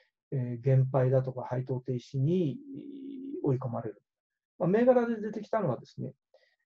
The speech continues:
えー、サウスウエストエアライン、サウスウエスト航空、エルユーブイですね。これ四十四年、四年間続けた配当を停止しました。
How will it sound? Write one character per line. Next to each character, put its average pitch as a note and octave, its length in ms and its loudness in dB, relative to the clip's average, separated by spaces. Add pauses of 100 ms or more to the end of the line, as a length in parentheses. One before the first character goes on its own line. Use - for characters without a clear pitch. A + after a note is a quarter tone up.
え - 360 -6
ー、 - 20 -10
サ D#3 160 0
ウ F3+ 80 6
ス F#3+ 140 -2
ウ G3 60 10
エ F#3+ 60 6
ス - 120 -6
ト F3+ 80 6
エ F3+ 100 8
ア D3 60 6
ラ A#2+ 120 4
イ - 40 -4
ン、 - 60 -12 (540)
サ D3+ 100 -2
ウ E3 100 0
ス F3 180 -6
ウ F#3 160 6
エ F3 40 6
ス F3 120 -6
ト F3 100 2
航 F3 240 8
空、 - 220 -10 (140)
エ C#3+ 80 4
ル F#3 220 6
ユ F#3+ 140 0
ー F#3+ 120 -2
ブ F3 240 0
イ D#3 80 0
で - 120 -8
す - 160 -20
ね。 D#3 100 -8 (460)
こ E3 120 2
れ C#3+ 80 6
四 A#3+ 280 4
十 E3+ 220 2
四 C#3 160 4
年、 F#3+ 200 0 (180)
四 E3+ 160 2
年 A3 180 0
間 C#3 180 2
続 C3 200 -4
け D#3 80 2
た C3 100 -4
配 C3 240 -2
当 C3 140 -2
を B2 80 -4
停 - 160 -4
止 A#2+ 200 -6
し - 140 -12
ま A#2+ 120 -8
し - 60 -20
た。 - 160 -12